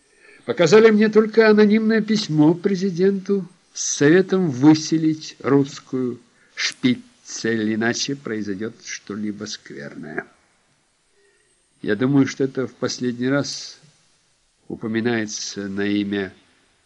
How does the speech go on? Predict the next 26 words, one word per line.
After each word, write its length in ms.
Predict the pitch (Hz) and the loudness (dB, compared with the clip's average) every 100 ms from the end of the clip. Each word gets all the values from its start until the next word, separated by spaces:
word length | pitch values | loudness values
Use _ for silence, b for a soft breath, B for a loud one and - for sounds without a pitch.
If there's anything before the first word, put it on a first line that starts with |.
| _ - | _ -16
Жученко. 800 | 90 104 104 - 107 98 95 98 | -8 -8 -6 -4 -4 -4 -10 -12
Пора 360 | - 107 123 | -8 -6 -4
бы, 140 | 139 131 | -4 -6
право, 480 | - 135 135 127 110 _ _ _ _ _ _ _ _ _ | -4 -2 -2 -2 -8 _ _ _ _ _ _ _ _ _
и 100 | 117 | -10
перестать, 680 | - 131 127 - - 165 160 - | -4 -2 -4 -8 -8 -8 -8 -10
тем 240 | 120 104 | -8 -2
более, 180 | 113 113 | 0 0
что 160 | - | -2
я 120 | 113 107 | -4 -2
буквально 420 | 113 165 220 226 | -4 -2 0 2
ни 160 | 208 | 0
с 100 | 190 | -2
кем 240 | - 190 170 | -4 -4 -2
не 80 | 147 | -2
вожусь 440 | 139 131 151 135 | -2 -4 -6 -8
и 40 | |
не 140 | 117 113 | -12 -10
говорю. 420 | 107 104 107 107 | -6 -4 -4 -4
Своего 380 | - 110 123 147 | -6 -6 -4 -2
рода 340 | 175 165 156 - | -2 -4 -6 -6
одиночное 840 | 127 123 123 175 175 - 156 151 | -6 -4 -2 -2 -2 -8 -6 -4
заключение, 840 | 139 135 - 123 120 - 160 151 110 | -4 -8 -8 -10 -8 -6 -4 -4 -6
только 300 | 107 104 107 | -8 -10 -10
с 100 | - | -12
правом 540 | - 110 120 113 107 | -6 -4 -4 -6 -10